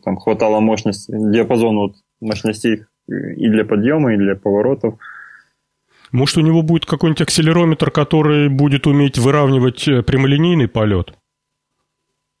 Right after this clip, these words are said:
Speaker 2: Тут вот они обещают автопилоты всякие.
Speaker 1: Скорее всего, да. Скорее всего,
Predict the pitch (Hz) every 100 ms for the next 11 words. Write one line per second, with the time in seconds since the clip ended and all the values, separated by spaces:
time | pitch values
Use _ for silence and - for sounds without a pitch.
0 | _ _ _ - 151 160 156 151 147 160
1 | 147 135 160 147 147 - - 147 113 117
2 | 143 107 - 120 104 - 104 147 165 160
3 | 170 165 160 135 104 - 127 135 139 131
4 | 131 127 123 120 117